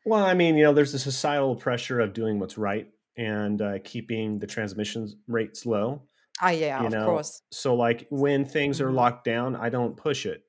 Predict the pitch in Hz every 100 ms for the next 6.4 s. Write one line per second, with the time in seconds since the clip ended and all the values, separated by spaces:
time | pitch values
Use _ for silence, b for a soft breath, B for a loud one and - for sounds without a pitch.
0 | - 110 113 110 110 98 - 123 123 117
1 | 113 123 135 - 101 95 104 135 113 98
2 | 110 - 107 98 101 - 113 110 107 101
3 | 110 - - 101 104 117 110 107 104 -
4 | 110 107 95 104 107 104 104 - 117 -
5 | 110 104 110 107 101 107 107 101 98 101
6 | 156 110 113